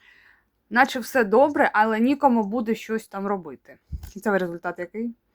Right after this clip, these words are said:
Розчарування, кошмар.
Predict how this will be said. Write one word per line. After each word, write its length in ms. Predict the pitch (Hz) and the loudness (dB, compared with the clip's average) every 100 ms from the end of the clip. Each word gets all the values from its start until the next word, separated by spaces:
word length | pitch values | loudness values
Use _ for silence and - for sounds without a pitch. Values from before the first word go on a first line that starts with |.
| _ _ _ _ _ _ _ - | _ _ _ _ _ _ _ -6
Розчарування, 920 | 190 254 - 320 294 233 277 277 285 | -2 0 4 4 6 4 4 2 -2
кошмар. 540 | 226 214 180 165 202 | -6 -14 -10 -8 -8